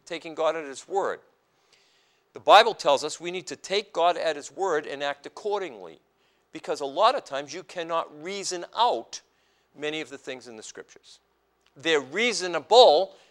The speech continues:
to God, but because we're finite human beings, we struggle, don't we? I do. I struggle.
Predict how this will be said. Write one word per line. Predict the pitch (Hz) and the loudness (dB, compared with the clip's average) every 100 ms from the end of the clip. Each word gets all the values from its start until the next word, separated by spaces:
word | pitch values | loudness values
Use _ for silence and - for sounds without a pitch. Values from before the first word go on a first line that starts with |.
| _ | _
to | 143 | -18
God, | 110 185 220 165 - | 0 6 8 8 4
but | 131 - | -6 -8
because | 135 156 139 | -10 -10 -8
we're | 139 117 | -8 -8
finite | - - 175 170 156 147 - _ _ _ | -10 -6 -4 -2 -2 -4 -6 _ _ _
human | - 160 143 117 | -14 -12 -12 -10
beings, | 165 160 110 101 | -8 -8 -10 -14
we | 117 | -16
struggle, | 110 - - 113 90 78 - | -14 -12 -4 -4 -4 -10 -14
don't | 113 135 | -12 -10
we? | 196 226 _ _ - | -10 -12 _ _ -14
I | - 202 | -8 -8
do. | 110 120 - _ _ _ _ _ _ _ - | -10 -14 -18 _ _ _ _ _ _ _ -16
I | - | -16
struggle. | - - 90 107 | -14 -14 -14 -16